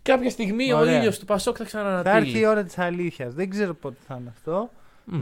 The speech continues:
Speaker 2: Δεν απορρίπτω το trade σου απαραίτητα,
Speaker 1: Οκ.
Speaker 2: αλλά θέλει σκέψη, ρε παιδί μου. Ξέρεις, είναι, άμα είναι έτοιμη η Celtics να κάνουν.
Speaker 1: Ναι.
Speaker 2: Ίσως το κάνω κιόλας, γιατί είναι καλό πακέτο.
Speaker 1: Μμμ.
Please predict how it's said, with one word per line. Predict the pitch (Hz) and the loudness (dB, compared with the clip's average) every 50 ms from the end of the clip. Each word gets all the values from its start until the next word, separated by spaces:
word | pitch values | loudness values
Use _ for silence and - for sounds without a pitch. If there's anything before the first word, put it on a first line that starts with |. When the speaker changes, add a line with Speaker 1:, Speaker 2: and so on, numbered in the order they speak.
| 147 | 2
Speaker 2:
Δεν | 156 226 262 285 277 262 262 | 4 6 8 8 8 8 8
απορρίπτω | 233 208 - - 180 170 170 160 156 147 127 131 135 123 117 110 | 8 6 6 4 4 4 4 4 2 0 -2 -2 -2 -2 -2 -2
το | 110 117 | -4 -6
trade | 120 117 113 113 107 - | -6 -6 -6 -6 -8 -8
σου | - 123 | -8 -8
απαραίτητα, | 113 107 120 117 113 117 139 160 160 - 233 220 | -6 -4 -4 -4 -2 -2 -4 -4 -2 -2 0 0
Speaker 1:
Οκ. | - | 2
Speaker 2:
αλλά | 127 - 143 | 2 2 2
θέλει | 190 240 240 226 185 | 2 0 0 0 -2
σκέψη, | - - - 220 214 202 190 165 - - 135 | -6 -2 2 4 4 4 4 0 -2 -6 -6
ρε | 123 | -6
παιδί | 120 117 120 117 117 | -6 -6 -6 -6 -6
μου. | 117 120 127 | -8 -8 -8
Ξέρεις, | 123 165 151 147 | -8 -8 -8 -6
είναι, | 180 190 196 208 | -4 -4 -2 0
άμα | 202 202 202 202 | 0 0 0 -2
είναι | 202 202 196 202 196 196 190 | -2 -2 -2 -4 -4 -4 -4
έτοιμη | 190 190 185 190 185 180 175 | -6 -6 -8 -8 -8 -6 -8
η | 165 - | -8 -8
Celtics | - 175 175 170 165 151 - | -8 -8 -8 -10 -12 -14 -16
να | - 160 151 147 147 147 147 147 | -14 -12 -12 -10 -10 -12 -12 -12
κάνουν. | - 160 156 156 151 - - - | -12 -10 -10 -10 -10 -14 -14 -10
Speaker 1:
Ναι. | - 165 170 143 123 269 | -6 -4 -2 -2 0 0
Speaker 2:
Ίσως | 294 - - 330 - | 0 0 -2 -2 -2
το | - 226 | -4 -4
κάνω | - - 247 262 277 254 190 143 | 0 4 4 6 6 4 4 0
κιόλας, | 123 - 123 117 110 113 113 113 117 123 | -2 -6 -8 -8 -6 -6 -8 -8 -10 -10
γιατί | 139 143 143 - 208 214 220 220 220 214 208 208 214 202 185 175 180 185 | -12 -12 -8 -8 -6 -6 -6 -6 -6 -6 -6 -6 -8 -8 -8 -10 -10 -8
είναι | 214 233 240 | -6 -6 -6
καλό | 220 - 214 208 214 196 | -2 0 0 2 0 0
πακέτο. | - - - - - 160 147 143 135 131 165 202 233 - _ - | -2 -4 -6 -6 -6 -6 -4 -4 -4 -4 -4 -4 -4 -8 _ -16
Speaker 1:
Μμμ. | - 127 | -14 -12